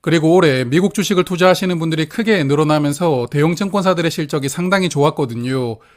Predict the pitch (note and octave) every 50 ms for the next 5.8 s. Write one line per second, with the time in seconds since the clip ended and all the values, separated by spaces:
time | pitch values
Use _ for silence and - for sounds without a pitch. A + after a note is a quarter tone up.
0 | _ _ _ - - C#3 D3+ D3 F3 F3 E3+ F#3 F#3 E3+ - - B2 B2+ B2+ -
1 | F#3+ - E3+ F#3+ F#3+ F#3 D#3+ D#3 D3 C#3 D3 C3 B2 A#2+ A#2 - - F#3+ F3+ E3+
2 | D3+ D3+ D3 C#3+ D#3+ D3 C#3 C3+ C#3 D3 F#3 E3 C#3 A#2+ A2 - - _ _ _
3 | - - D3 D3 D#3+ F3 F3+ F3 E3+ D#3 C3 B2 B2 B2 - C#3+ C#3 D#3 E3 D#3
4 | E3 E3 D#3+ D#3 C#3+ D#3+ F3+ F#3 F3 E3+ D#3+ - F3 - - - D3+ C3 B2 -
5 | D#3 D3+ D3 C#3+ C3+ C3 B2 C3 C#3 C#3+ D#3+ D3 B2+ A#2 A2